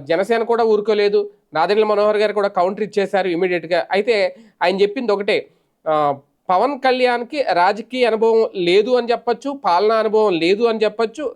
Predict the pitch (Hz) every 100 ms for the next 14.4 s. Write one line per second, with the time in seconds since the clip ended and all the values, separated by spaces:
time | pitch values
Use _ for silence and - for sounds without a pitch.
0 | - 202 226 185 185 - _ 165 180 180
1 | 175 214 240 233 196 180 190 175 156 214
2 | - _ - 147 147 139 196 240 262 285
3 | 254 240 247 - 254 311 185 202 233 240
4 | 214 - 214 220 - 185 190 202 185 180
5 | 170 165 190 180 175 175 180 147 151 151
6 | 147 131 _ _ _ - 180 277 254 247
7 | 247 240 220 220 214 202 190 269 - 170
8 | 175 220 233 240 240 202 208 220 190 202
9 | 196 240 - _ _ 175 214 214 208 202
10 | 233 175 175 190 220 214 180 180 262 -
11 | _ _ 170 190 196 247 240 226 147 -
12 | _ - 170 165 156 151 - 185 190 160
13 | 170 175 220 208 180 196 208 226 202 202
14 | 170 139 123